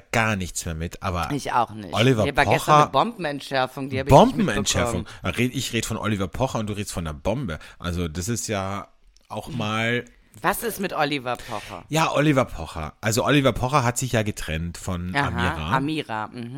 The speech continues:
Speaker 1: Mhm. Oder sie von ihm oder man weiß es nicht. Sie haben sich auf jeden Fall getrennt. Um jetzt auch hier ein bisschen Gossip-Talk, um auch die, unsere Gossip-Hörerinnen zu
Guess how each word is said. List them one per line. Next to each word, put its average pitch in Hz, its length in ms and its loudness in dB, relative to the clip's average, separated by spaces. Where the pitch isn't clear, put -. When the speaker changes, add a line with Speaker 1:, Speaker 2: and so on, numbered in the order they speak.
Speaker 1:
Mhm. 104 140 -6
Oder 87 240 -4
sie 92 100 -4
von 80 220 -10
ihm 120 260 -2
oder 90 160 -6
man 82 160 -8
weiß 113 220 -2
es 135 120 -4
nicht. 131 200 -8
Sie 117 80 -2
haben 107 100 -2
sich 95 80 -8
auf 85 60 -10
jeden 95 120 -8
Fall 87 120 -6
getrennt. 101 500 -8
Um 107 140 0
jetzt 113 140 2
auch - 200 -4
hier 117 120 0
ein 101 60 -4
bisschen 98 300 -2
Gossip-Talk, 127 640 -4
um 117 140 -8
auch 113 160 -4
die, 110 200 -4
unsere 110 360 0
Gossip-Hörerinnen 117 1500 0
zu 104 540 2